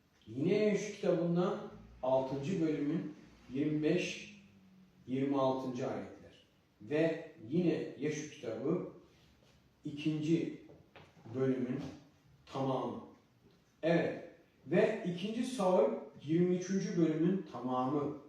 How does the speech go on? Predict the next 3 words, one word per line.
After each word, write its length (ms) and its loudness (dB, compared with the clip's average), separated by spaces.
Ve 300 2
Mezmurlar 680 0
kitabı 520 -2